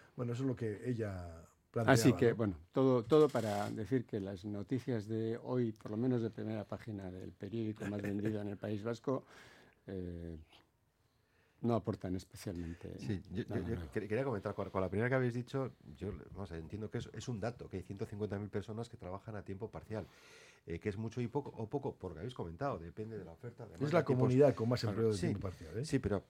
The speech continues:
Speaker 3: sigo diciendo que no sé si es bueno o malo. Otra cosa es que se habla en términos de precariedad. Tampoco, no sé si, eh, bueno, está hablando de tiempo parcial, pero si hablamos de economía sumergida, pues, pues, pues es, es otro concepto. O sea, es que,
Speaker 1: Mm.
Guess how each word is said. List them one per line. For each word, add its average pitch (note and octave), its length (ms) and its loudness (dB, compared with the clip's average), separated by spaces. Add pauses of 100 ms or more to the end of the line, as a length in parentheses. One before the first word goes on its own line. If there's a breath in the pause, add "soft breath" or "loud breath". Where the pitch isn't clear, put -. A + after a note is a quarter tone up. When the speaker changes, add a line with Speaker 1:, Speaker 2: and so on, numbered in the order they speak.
(120)
Speaker 3:
sigo G2 140 -4
diciendo A2 220 -4
que G#2+ 80 0
no G#2+ 80 -4
sé G#2+ 140 -6
si - 80 -8
es F#2+ 80 -4
bueno F2 180 -6
o - 20 -4
malo. A2+ 180 0
Otra A2+ 140 2
cosa B2+ 240 0
es C3 120 0
que B2 100 -2
se G2 120 -4
habla G2 180 0
en G#2+ 80 -2
términos B2 320 -4
de G2+ 100 -2
precariedad. F#2 640 -2 (140)
Tampoco, F#2 640 -6 (120)
no F#2 200 -6
sé B2+ 140 -8
si, A#2 260 -6 (440 loud breath)
eh, C#2 560 -6
bueno, G2+ 340 -4
está F2+ 140 -8
hablando G2 160 0
de - 20 -6
tiempo G#2 200 0
parcial, F#2 340 0
pero D#2+ 120 -4
si D#2 80 -8
hablamos F#2+ 280 -6
de G#2 60 -8
economía G2 360 -2
sumergida, A2 640 -2
pues, F#2+ 220 -6
pues, E2+ 200 -12
pues - 260 -12
es, E2+ 140 -10
es G2 240 12
otro A#2 160 -4
concepto. F2 540 2
O E2 40 -4
sea, F#2 140 -6
es - 80 -4
que, B2+ 160 -2
Speaker 1:
Mm. - 300 -12